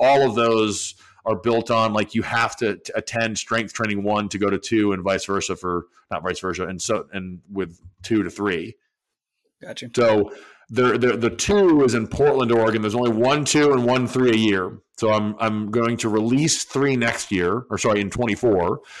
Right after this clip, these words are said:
Speaker 1: Um, two is coming out next year, and there's only gonna be one every time. So there's never gonna be two or three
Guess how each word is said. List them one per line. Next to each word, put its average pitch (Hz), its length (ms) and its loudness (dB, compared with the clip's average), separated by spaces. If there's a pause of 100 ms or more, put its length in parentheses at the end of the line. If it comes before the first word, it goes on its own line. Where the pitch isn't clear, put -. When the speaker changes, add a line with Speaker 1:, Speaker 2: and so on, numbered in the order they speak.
(300)
Speaker 1:
Um, 101 380 0
two 151 280 2
is 127 120 0
coming 120 340 -2
out 110 140 -2
next 110 320 -4
year, 92 320 -2
and 104 120 -6
there's 107 140 -2
only 123 280 0
gonna 123 180 0
be 113 120 2
one 107 540 0
every 104 260 0
time. 90 280 -4
So 107 120 -6
there's 101 180 -2
never 127 260 2
gonna 113 140 2
be 107 240 0
two 123 240 0
or 104 240 0
three 110 500 0